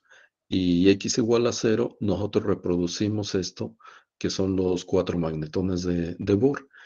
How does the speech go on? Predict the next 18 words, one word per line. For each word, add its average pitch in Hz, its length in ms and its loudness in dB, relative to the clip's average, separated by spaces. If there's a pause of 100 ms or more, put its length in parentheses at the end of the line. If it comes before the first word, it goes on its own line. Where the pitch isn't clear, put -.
(400)
Y 147 440 6
a 98 220 -2
partir 113 520 2
de 95 480 2
que 101 140 -2
nosotros 104 480 -2
empezamos 98 800 0
a 82 480 -4
introducir 95 680 0
un 113 100 4
desorden, 120 580 0 (380)
entonces 98 440 0
vemos 101 360 2
cómo 101 340 2
ese 101 420 2
momento 90 480 0
magnético 87 680 0
va 90 220 0